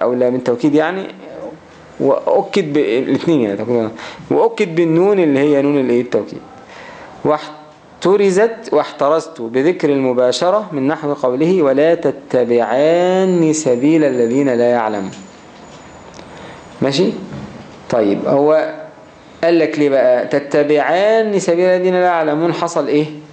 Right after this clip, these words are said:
اللي فيه ألف الاثنين ما بين تتبع ونون التوكيد،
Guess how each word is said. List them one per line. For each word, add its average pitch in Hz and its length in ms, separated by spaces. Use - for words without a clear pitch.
اللي 127 120
فيه 180 260
ألف 190 220
الاثنين 165 760
ما 131 120
بين 151 280
تتبع 180 520
ونون 151 240
التوكيد، 196 600